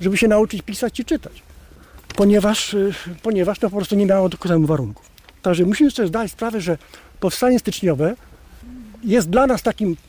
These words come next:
przykładem ludzi, którzy nie wyobrażają sobie, że można żyć w niewoli. To jest po prostu dla nich nie do zniesienia.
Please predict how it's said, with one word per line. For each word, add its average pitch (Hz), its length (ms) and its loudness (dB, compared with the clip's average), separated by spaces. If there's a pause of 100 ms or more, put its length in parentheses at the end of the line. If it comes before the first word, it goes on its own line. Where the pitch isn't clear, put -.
przykładem 220 680 0 (240)
ludzi, 202 460 4
którzy 196 480 -2
nie 226 140 2
wyobrażają 220 560 2
sobie, 214 200 2
że 175 140 2
można 247 300 0 (240)
żyć 190 260 -2
w - 20 -6
niewoli. 160 340 -4 (320)
To 285 60 -10
jest 277 120 -10
po - 140 -20
prostu 262 220 -6
dla 269 140 2
nich 262 140 2
nie 285 220 4
do 311 160 0
zniesienia. 156 400 0